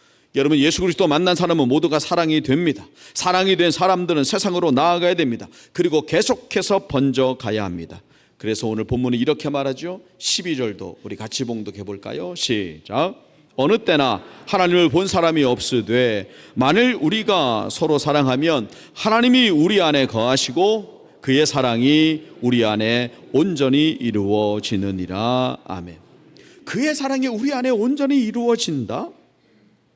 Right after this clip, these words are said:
하나님 사랑은 온 성도들의 사랑과 함께 어울려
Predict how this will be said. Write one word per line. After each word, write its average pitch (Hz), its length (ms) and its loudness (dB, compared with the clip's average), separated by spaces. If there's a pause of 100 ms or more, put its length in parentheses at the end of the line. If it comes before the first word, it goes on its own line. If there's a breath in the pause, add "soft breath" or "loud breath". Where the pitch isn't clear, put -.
(140)
하나님 123 320 -2
사랑은 131 760 0 (180 loud breath)
온 262 500 4
성도들의 220 640 2
사랑과 180 520 0 (200 loud breath)
함께 262 640 -2 (200)
어울려 247 920 2